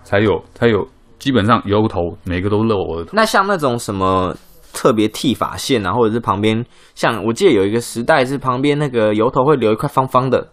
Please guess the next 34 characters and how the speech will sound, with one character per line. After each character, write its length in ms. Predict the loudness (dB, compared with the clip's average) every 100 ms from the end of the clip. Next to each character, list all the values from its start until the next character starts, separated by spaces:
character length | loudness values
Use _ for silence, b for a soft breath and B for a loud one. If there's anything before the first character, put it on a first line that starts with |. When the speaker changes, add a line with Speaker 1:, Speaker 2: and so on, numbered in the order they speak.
| _ _ _ _ _ _ _ _ _ -10
Speaker 2:
就 160 | -6
是 160 | -4 -2
在 220 | 0 0
侧 280 | 0 2 2
边 180 | 2 0
的 40 |
时 80 | 0
候 80 | 0
会 140 | 0
这 100 | 0
样， 100 | -2 -2
诶。 240 | 0 0 -2 -12 B B B B -20 _ _ _ _
Speaker 1:
啊 160 | -4 0
哈。 300 | 0 -2 -8 -2
Speaker 2:
对， 200 | 4 4
那， 240 | 4 -2 -4 _ -14
那 220 | -2 0
个， 240 | 2 2 0 -8
那 160 | -2
个 220 | 0 0 -2
是 180 | -2
一 60 | -2
种 120 | -2
styling 460 | -6 -2 0 2 0
吗？ 100 | -4
还 100 | -4
是 100 | -2
说 200 | -2 -4
它 380 | -4 2 2 0 -6
也 80 | -8
算 220 | -2 0
是 140 | 2 0
一 40 |
种？ 240 | 2 -2